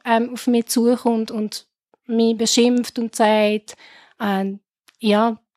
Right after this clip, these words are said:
gut, das hat sie zwar nie gemacht, aber wenn jetzt das Kind würde sagen, du bist die dümmste Mama der Welt, dass ich dann würde sagen, hey, ähm,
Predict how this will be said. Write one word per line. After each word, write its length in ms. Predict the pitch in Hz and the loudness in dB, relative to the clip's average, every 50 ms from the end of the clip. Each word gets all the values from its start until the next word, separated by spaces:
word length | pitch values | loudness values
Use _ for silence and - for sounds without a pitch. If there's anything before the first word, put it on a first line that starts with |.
| _ - | _ -10
gut, 120 | - 247 - | -8 -6 -4
das 60 | - | -4
hat 120 | 220 214 | -6 -6
sie 80 | - 214 | -6 -8
zwar 200 | - - 202 196 | -8 -8 -6 -6
nie 160 | 190 185 190 | -4 -6 -6
gemacht, 400 | - - 233 226 262 - - - | -2 2 4 4 2 2 -2 -6
aber 140 | 226 202 208 | -6 -2 0
wenn 120 | 220 214 | 0 2
jetzt 140 | 214 220 - | 0 0 -2
das 120 | 247 214 - | -6 -6 -2
Kind 200 | - 233 240 240 | 0 0 2 2
würde 240 | 233 226 - - | 0 0 -2 -4
sagen, 180 | 226 - 226 220 | -4 -2 0 0
du 60 | 233 | -2
bist 140 | 214 196 - | -2 -4 -6
die 140 | 226 - _ | -6 -4 _
dümmste 380 | - 226 247 254 - - 254 | 0 2 2 0 0 0 0
Mama 380 | 240 240 220 220 226 233 233 226 | 0 2 2 2 2 2 0 -2
der 240 | - - 220 208 - | -2 -4 -4 -2 0
Welt, 460 | 202 196 214 254 277 - - - - _ _ _ _ _ - - - _ _ _ | 0 2 2 0 -2 -4 -10 -20 -20 _ _ _ _ _ -20 -20 -20 _ _ _
dass 200 | - 233 214 - | -2 -2 0 0
ich 80 | 240 220 | 0 0
dann 160 | - 226 220 | 2 2 2
würde 200 | 220 220 220 - | 2 2 0 0
sagen, 280 | - 226 214 214 233 214 | 0 -2 -2 0 -2 0
hey, 360 | 190 214 214 214 220 220 220 _ _ _ _ _ _ - | 2 2 2 4 2 0 -2 _ _ _ _ _ _ -6
ähm, 380 | 220 208 202 202 202 202 208 | -4 -4 -4 -4 -6 -8 -12